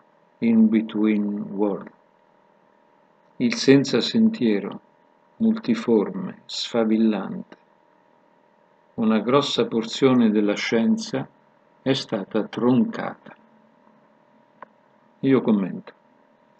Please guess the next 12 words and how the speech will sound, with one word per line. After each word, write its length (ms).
Come 260
muoversi 840
in 180
quest'altra 680
parte, 520
di 220
andere 460
Seite, 680
per 200
dirlo 360
con 340
Kubin? 640